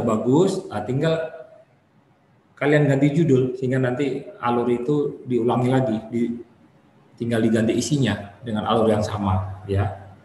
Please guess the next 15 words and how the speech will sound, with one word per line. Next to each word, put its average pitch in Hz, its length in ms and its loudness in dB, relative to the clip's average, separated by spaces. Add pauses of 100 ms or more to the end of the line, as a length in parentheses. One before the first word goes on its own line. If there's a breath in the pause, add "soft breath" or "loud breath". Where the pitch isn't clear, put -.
(120)
gitu. - 240 -10 (880 loud breath)
Kemudian 160 640 8 (3000 soft breath)
kalau 196 320 0
tahap 160 480 6
yang 151 240 4
ini 196 320 6
sudah 143 320 2 (500)
terlaksana, 151 720 0
otomatis 147 720 0
kalian 143 320 0
dengan 127 320 0
mudah 131 560 0
menulis 117 880 -4 (1500)
latar 101 400 -4
belakang 127 960 4